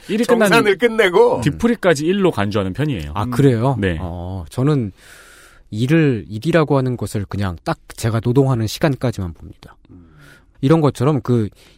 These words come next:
Speaker 3: 일에 대한 개념도 다 다르잖아요.
Speaker 1: 네.
Speaker 3: 그런 것처럼 죽음에
Speaker 2: 죽음에 대한
Speaker 3: 대해서도
Speaker 2: 개념도.
Speaker 3: 네. 우리가 어떻게 죽을 것인가 하는 것도 저마다 다, 사-,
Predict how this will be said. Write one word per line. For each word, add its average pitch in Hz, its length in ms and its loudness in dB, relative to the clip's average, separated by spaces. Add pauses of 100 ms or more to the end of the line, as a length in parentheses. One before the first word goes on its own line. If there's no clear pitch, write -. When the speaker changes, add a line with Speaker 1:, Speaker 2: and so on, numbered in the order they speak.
(140)
Speaker 3:
일에 156 280 2
대한 143 500 0
개념도 117 320 -2
다 - 80 -12
다르잖아요. 98 680 -6
Speaker 1:
네. 85 320 -4
Speaker 3:
그런 135 200 0
것처럼 123 360 -2
죽음에 131 300 0
Speaker 2:
죽음에 170 240 8
대한 247 180 8
Speaker 3:
대해서도 220 260 4
Speaker 2:
개념도. 185 260 2 (140)
Speaker 3:
네. 101 280 -2 (260)
우리가 160 260 2
어떻게 135 320 2
죽을 143 220 -2
것인가 127 380 0
하는 127 120 0
것도 107 440 -2 (360)
저마다 151 360 2
다, 131 140 -2
사-, 139 120 -8